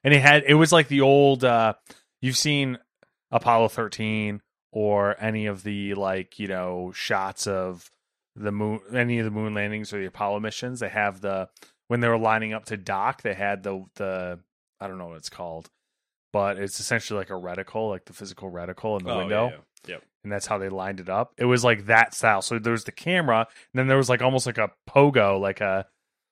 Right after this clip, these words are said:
Speaker 1: like a, you know, like the camera had, like, just a, like, a stick or a fixture in it, and that's how they were using it to aim. I was like,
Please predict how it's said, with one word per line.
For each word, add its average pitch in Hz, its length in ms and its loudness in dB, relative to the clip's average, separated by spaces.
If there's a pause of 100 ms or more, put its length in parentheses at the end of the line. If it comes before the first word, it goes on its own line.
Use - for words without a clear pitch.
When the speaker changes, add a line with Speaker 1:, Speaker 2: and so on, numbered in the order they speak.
(180)
Speaker 1:
like 104 120 0
a, 98 300 0
you 104 120 -10
know, 92 260 -8 (400)
like - 100 -14
the - 80 -14
camera 120 420 -2
had, 110 380 2
like, 104 200 -2
just - 220 -8
a, 113 80 -6 (200)
like, 107 200 -4
a 95 140 -8 (480)
stick - 460 2
or 101 80 -4
a - 40 -10
fixture 110 540 -2
in 92 80 -10
it, 95 140 -12
and 110 120 -8
that's 110 200 2
how 113 180 0
they 107 80 0
were 104 140 -2
using 104 320 -2
it 92 100 -8
to - 200 -14
aim. 87 280 -8 (1120)
I 101 60 -10
was 95 120 -12
like, 90 120 -12